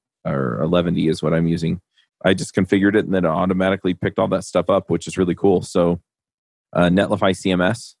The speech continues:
is, is another pick. One last pick that I have, this is something that I played with my brother and sister-in-law last night, was Villainous, which is a, a game where you play Disney villains, and you essentially, everybody's a different villain.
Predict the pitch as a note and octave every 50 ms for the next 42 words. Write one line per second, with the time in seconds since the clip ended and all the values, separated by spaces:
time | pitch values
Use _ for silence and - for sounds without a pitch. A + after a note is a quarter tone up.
0 | _ _ _ - D#2 D#2+ D#2+ D#2 E2 - D2 D#2+ E2 E2 D#2+ E2 E2 E2 D#2+ -
1 | - A#2+ A2 _ _ _ _ _ _ _ _ _ _ _ - F2 G2+ A2 A2+ A2+
2 | A2+ - A2 G#2 G#2 G#2+ G#2 - _ - A2 - - G2+ G2+ F#2+ G2+ G2+ G2 F#2
3 | F#2 A2+ A#2 - G#2 - G#2+ - D#2+ F2+ F#2+ E2 B1 A#1+ - F2 F#2 - - F#2+
4 | F2+ F#2 F2 D#2+ F2+ E2 E2 - F2+ F2 F2+ F2+ F2 F2 E2+ F2 F#2 - F#2 -
5 | - F2 E2+ E2+ E2 E2 E2 E2 E2 D#2+ - - - F2+ E2+ D#2 - D#2+ E2 D#2+
6 | D#2+ F2+ - _ _ _ _ _ _ _ _ _ _ _ - F2 F#2 A2 A2 G2+
7 | F2 E2 - - - - - - _ _ _ - E2+ E2+ - - F2 E2 D#2 E2+
8 | D#2+ D2+ D2+ D2 F2+ - - E2+ F2 - F#2+ F#2 F#2 F#2 F2+ F2+ F2 F2 F2 -
9 | _ _ _ _ _ _ - - F#2+ F2+ - - G2+ G2+ F#2+ F2+ D#2+ F#2+ F#2 F#2
10 | G#2+ G#2+ G2 A2 A2+ A#2+ B2 C3 C#3 C#3 - - _ _ _ - E2+ F2+ F2+ F2
11 | E2+ F2 E2+ E2+ F2+ F#2 F#2 F2+ E2+ E2 B1+ - - - G#2+ G2+ G2 - G2 F#2+
12 | D2 - - A2+ A#2 B2 A2+ A2 G#2 G2 F#2 G2 G2 G2 G2 - E2 - E2 F#2+
13 | F#2+ G2 G2 G2 G#2 F#2+